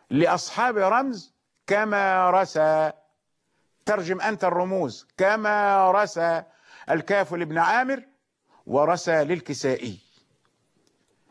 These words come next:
يعني هذه هات-، هاتان الكلمتان مختصتان بالكسائي.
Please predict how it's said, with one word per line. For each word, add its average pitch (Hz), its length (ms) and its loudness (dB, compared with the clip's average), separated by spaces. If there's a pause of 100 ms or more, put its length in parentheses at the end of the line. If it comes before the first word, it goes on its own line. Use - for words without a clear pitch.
(220)
يعني 135 240 0
هذه 151 420 -4
هات-، 143 340 -2
هاتان 165 420 -2
الكلمتان 156 800 -4
مختصتان 151 840 -6 (220)
بالكسائي. 127 720 -4